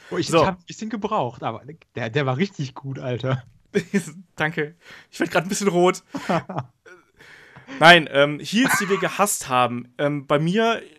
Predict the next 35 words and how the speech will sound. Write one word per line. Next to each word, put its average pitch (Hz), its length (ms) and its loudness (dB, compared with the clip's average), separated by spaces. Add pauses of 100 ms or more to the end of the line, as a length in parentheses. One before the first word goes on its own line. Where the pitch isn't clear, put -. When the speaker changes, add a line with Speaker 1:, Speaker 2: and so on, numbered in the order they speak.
(340)
Speaker 2:
ja, 156 160 -2
ich - 140 -12
schau 180 120 0
das 170 120 -2
ja 165 80 -4
schon 165 180 -4
alles 151 200 -8
so 175 60 -6
ein - 20 -6
bisschen 147 200 -10
länger. 160 220 -6
Ich - 120 -10
fand 170 220 -4
Ted 180 180 -8
DiBiase 139 460 -6
früher 180 320 -2
ganz, 156 540 -2
ganz 175 340 -8
ätzend. - 520 -8 (460)
Ähm, 139 400 -6 (120)
also 143 160 -6
so 151 80 -4
wirklich 196 240 -6
so, 170 180 -2
das, 151 400 -10
das, - 400 -8 (1160)
ich - 80 -16
glaub, 202 100 -4
da 190 120 4
trifft's - 380 -8
Hass, 175 220 -2
glaub 170 200 -2
ich, - 120 -8
ganz 131 260 -6
gut. 185 320 -16